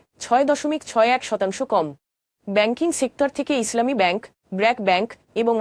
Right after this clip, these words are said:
আল আরাফা ইসলামী ব্যাংক, ফার্মাসিউটিক্যালস সেক্টর থেকে বিকন ফার্মাসিউটিক্যালস, বেক্সিমকো ফার্মাসিউটিক্যালস, স্কয়ার ফার্মাসিউটিক্যালস এবং রেনাতা পিএলসি এবং সিমেন্ট খাতের লাফার্জ হোলসিম, কনফিডেন্স সিমেন্ট এবং হাইডেলবার্গ ম্যাটেরিয়ালস আজ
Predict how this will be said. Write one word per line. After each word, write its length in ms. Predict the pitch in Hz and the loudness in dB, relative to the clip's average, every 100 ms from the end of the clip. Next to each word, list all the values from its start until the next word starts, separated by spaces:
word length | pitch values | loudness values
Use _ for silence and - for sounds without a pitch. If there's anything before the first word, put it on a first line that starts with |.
| 226 | 2
আল 100 | 254 233 | 2 2
আরাফা 220 | 240 294 254 | 2 0 -2
ইসলামী 300 | - 233 254 190 | 0 -2 0 0
ব্যাংক, 180 | 185 240 - _ - | 0 -4 -14 _ -2
ফার্মাসিউটিক্যালস 760 | 226 233 285 311 294 294 302 - | 0 2 0 -2 -4 0 0 2
সেক্টর 260 | 226 - 269 - | -4 -2 -2 -2
থেকে 160 | 269 262 | -4 -2
বিকন 200 | 208 269 294 | -2 -2 0
ফার্মাসিউটিক্যালস, 800 | 226 196 208 247 233 214 214 285 - _ _ 190 | 0 0 -2 -4 -8 -2 0 0 -6 _ _ -2
বেক্সিমকো 420 | 226 - 320 311 339 | -2 0 -2 0 2
ফার্মাসিউটিক্যালস, 800 | 226 208 233 254 247 220 202 285 - _ - | 2 2 -2 -4 -6 -2 0 0 -6 _ -18
স্কয়ার 280 | - 233 262 - | 0 2 2 2
ফার্মাসিউটিক্যালস 800 | 226 220 247 262 - 214 202 302 - _ - | 0 0 -4 -6 -8 0 0 0 -6 _ -4
এবং 140 | 233 233 214 | 0 2 2
রেনাতা 320 | 214 254 311 247 | 2 2 0 0
পিএলসি 400 | 214 214 - 285 - _ 214 | -2 -2 -4 -6 -8 _ 0
এবং 120 | 233 240 - | 2 0 0
সিমেন্ট 300 | 262 311 - | 0 0 -2
খাতের 260 | 240 220 247 | -2 0 2
লাফার্জ 300 | 185 180 254 - | 0 0 -4 -2
হোলসিম, 320 | 196 190 233 311 _ _ - | -4 -2 -4 -6 _ _ 0
কনফিডেন্স 460 | 220 233 294 285 277 - | 2 2 0 0 -2 -2
সিমেন্ট 300 | 196 220 - - _ 220 | 0 0 -2 -12 _ 0
এবং 140 | 240 233 | 2 2
হাইডেলবার্গ 480 | 208 220 285 285 285 214 | 0 0 2 2 0 2
ম্যাটেরিয়ালস 480 | 185 262 269 247 247 | 0 0 0 0 2
আজ 80 | 220 | 0